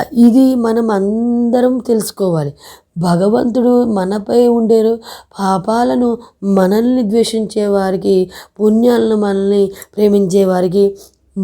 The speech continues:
పంచి మనల్ని స్వీకరిస్తాడు. ఒక ప్రారంధం కూడా నిర్వీర్యం కావాలంటే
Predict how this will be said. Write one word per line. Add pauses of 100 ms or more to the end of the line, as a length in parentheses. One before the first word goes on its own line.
పంచి
మనల్ని
స్వీకరిస్తాడు. (520)
ఒక
ప్రారంధం
కూడా
నిర్వీర్యం
కావాలంటే